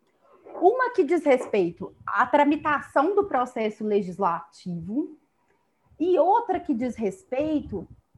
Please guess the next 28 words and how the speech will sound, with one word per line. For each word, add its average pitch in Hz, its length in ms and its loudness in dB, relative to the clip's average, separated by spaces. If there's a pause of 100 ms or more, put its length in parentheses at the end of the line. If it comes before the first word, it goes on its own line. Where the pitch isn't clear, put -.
a 302 100 2
um 330 100 0
desenho 330 440 -2
institucional 320 640 -4
da 294 140 0
própria 285 320 -4
casa. 175 600 -6 (1120)
E 330 260 -2 (100)
antes 427 360 0
de 226 80 6
eu 277 60 8
ser, 180 760 2 (180)
antes 269 240 0
de 233 100 6
eu 208 280 0 (360)
falar 214 320 0
dessas 208 280 0
duas 185 220 -6
características, 185 920 -4 (800)
é, 180 600 2 (540)
isso 294 220 -2
que 415 60 -4
você 339 120 -4
falou 247 360 0
do 208 220 -2
freio 247 540 0
à 220 40 -2
democracia, 196 1040 -4